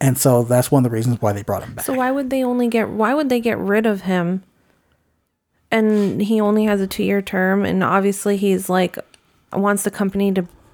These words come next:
Speaker 2: be successful. So
Speaker 1: Mm.
Speaker 2: why do you only give him a two-year term? If he doesn't wanna leave,
Speaker 1: Mm.
Speaker 2: fucking keep him.
Speaker 1: I don't know. I don't, I, you know, I'm not privy to that information. Maybe, maybe they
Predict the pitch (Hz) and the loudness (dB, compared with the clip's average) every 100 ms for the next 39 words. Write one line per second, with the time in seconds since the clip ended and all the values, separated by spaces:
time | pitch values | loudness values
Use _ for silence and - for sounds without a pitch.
0 | - 208 202 185 - 175 202 - 170 - | -6 -2 -2 -2 -2 -2 -2 -2 0 0
1 | - 147 135 185 226 220 214 208 202 190 | 0 0 2 2 2 2 2 0 0 0
2 | 190 - 185 175 - 214 180 196 185 214 | -2 -4 -4 -4 -2 -2 -2 -4 -2 0
3 | 269 233 196 190 247 208 196 - 131 240 | 2 0 0 0 0 0 -2 -2 -2 0
4 | 240 226 - - - - - - - - | 0 -2 -2 -2 -2 -6 -12 -18 -18 -16
5 | - - - 190 254 254 170 - - - | -16 -16 -4 -2 2 0 -2 -6 -20 -4
6 | 160 185 175 147 165 170 165 151 156 - | 0 0 0 0 0 2 2 2 0 0
7 | 156 151 156 147 135 135 131 135 160 147 | 0 0 0 0 0 0 -2 0 0 0
8 | 165 208 208 156 139 151 170 175 165 156 | 2 2 0 -2 0 0 0 0 2 2